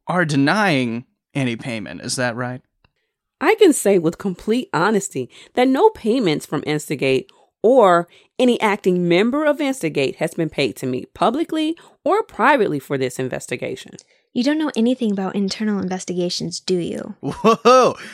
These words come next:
Speaker 1: Are you implying that what you're doing in this investigation is something people don't know about?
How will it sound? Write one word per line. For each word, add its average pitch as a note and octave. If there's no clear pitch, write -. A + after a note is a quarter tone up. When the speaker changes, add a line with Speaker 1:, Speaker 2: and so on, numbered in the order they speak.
Speaker 1:
Are D3
you A4
implying F#3+
that C3+
what D#3+
you're D3
doing C#3
in C3
this C3
investigation C3+
is C3
something C#3
people C#3+
don't C#3+
know D3+
about? D3+